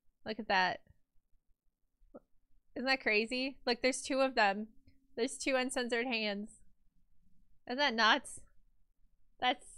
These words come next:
super nuts. <laughs> The hands!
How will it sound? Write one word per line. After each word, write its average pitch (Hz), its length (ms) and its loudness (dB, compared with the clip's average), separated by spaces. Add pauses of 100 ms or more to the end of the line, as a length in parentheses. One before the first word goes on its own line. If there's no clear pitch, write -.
super 262 280 -2
nuts. 240 560 0
<laughs> - 40 -8 (2500)
The 381 800 8
hands! 370 720 12